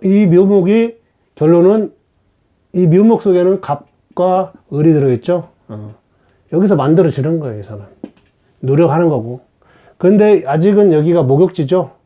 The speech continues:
어, 목욕지. 이것도 아직 탄생이에요. 흡족할 만한, 자기가 납득하고 흡족할 만한 공부가 되기에는,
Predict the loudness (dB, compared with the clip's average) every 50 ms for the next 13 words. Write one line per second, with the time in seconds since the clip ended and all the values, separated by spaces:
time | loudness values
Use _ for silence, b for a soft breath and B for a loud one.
0 | _ _ _ _ _ _ _ -14 -12 -10 -10 -8 -6 -6 -6 -6 -8 -10 _ _
1 | -14 -14 -14 -14 -18 _ -20 -20 -20 _ _ _ _ B B B B B B _
2 | -4 -2 -2 0 0 0 -2 -2 -2 -4 -4 -4 -4 -4 -2 -2 -4 -4 -6 -8
3 | -12 -16 b b b b b b b b -6 -6 -6 -4 -2 -2 -2 -2 -2 0
4 | 0 2 2 2 2 2 0 0 -2 -4 -8 -14 _ _ _ _ _ _ _ _
5 | _ _ _ -12 -8 -6 -2 -2 0 2 2 2 2 2 0 -2 -4 -8 _ -10
6 | -10 -10 -12 _ _ -4 -4 -4 -2 -2 0 2 2 2 2 0 -2 -6 _ _
7 | -6 -6 -6 -4 -2 -2 0 0 0 0 -2 -4 -4 -4 -2 -2 -2 0 0 0
8 | 0 0 -2 -2 0 0 0 0 0 -2 -4